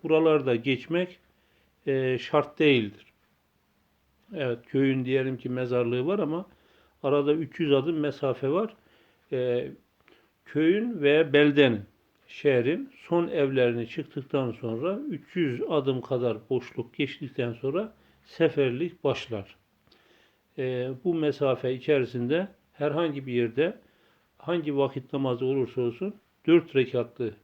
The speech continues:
işte öğlen, ikindi ve yatsı namazlarından birini kılarken, e, iki rekat şeklinde farzlarını kılar.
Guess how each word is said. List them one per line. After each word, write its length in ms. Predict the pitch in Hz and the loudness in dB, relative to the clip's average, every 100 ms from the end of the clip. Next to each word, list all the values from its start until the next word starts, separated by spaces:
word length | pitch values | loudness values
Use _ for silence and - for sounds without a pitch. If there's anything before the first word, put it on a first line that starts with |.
| _ _ _ _ | _ _ _ _
işte 260 | - - 143 - | -10 -6 -4 0
öğlen, 520 | 151 139 117 135 311 | 0 0 -2 -4 -8
ikindi 500 | 190 - 135 131 170 | -12 -8 -6 0 0
ve 100 | 143 | 0
yatsı 380 | 127 127 - 147 | 0 -2 -2 -4
namazlarından 720 | 135 123 117 117 113 113 117 | -2 -2 0 -2 -2 -6 -4
birini 340 | 135 131 117 113 | -2 -2 -2 -6
kılarken, 680 | 151 131 110 - 208 220 - _ _ _ _ _ _ | -2 -2 -2 0 0 0 -6 _ _ _ _ _ _
e, 180 | 139 135 | 2 2
iki 340 | 208 285 - 214 | 0 -6 -2 2
rekat 360 | 156 143 120 | 4 2 0
şeklinde 460 | - 127 - 127 117 | -2 -4 -2 -4 -4
farzlarını 640 | - 127 117 120 113 107 | 0 -2 0 0 -2 -4
kılar. 380 | - 143 196 220 | -2 0 0 -2